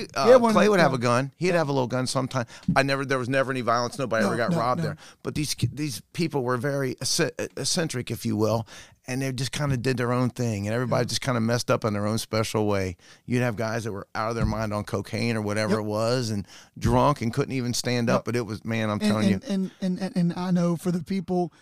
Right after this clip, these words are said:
Speaker 1: who have listened to other episodes, first off, thank you guys. But as you could imagine, th-, these stories, that there, there's a million of 'em. But, uh, people don't understand, Chip.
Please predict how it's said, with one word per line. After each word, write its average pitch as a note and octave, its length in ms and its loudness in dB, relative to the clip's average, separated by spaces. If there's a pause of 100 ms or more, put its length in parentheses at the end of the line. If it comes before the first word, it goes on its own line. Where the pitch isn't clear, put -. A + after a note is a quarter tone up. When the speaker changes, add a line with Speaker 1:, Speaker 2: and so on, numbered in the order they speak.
(140)
Speaker 1:
who F3+ 180 4
have D#3+ 100 0
listened F3 360 2
to F3 100 0
other F3 200 0
episodes, E3 520 -2
first E3+ 280 -2
off, E3 140 -2
thank F3 260 -2
you F3+ 80 -2
guys. E3+ 380 -2 (400)
But E3+ 240 -4
as D#3+ 140 -2
you E3 80 -2
could E3+ 120 -6
imagine, E3 440 0
th-, E3 160 -6
these D#3 180 -2
stories, E3+ 520 0
that E3 120 -6
there, D#3+ 140 -2
there's D#3+ 180 0
a D3+ 60 2
million D#3+ 340 2
of D#3 160 -4
'em. D#3+ 160 -6 (320)
But, E3 240 -2
uh, D#3+ 220 -6 (360)
people A3+ 280 2
don't G#3 160 4
understand, E3+ 580 -2
Chip. D#3+ 300 -4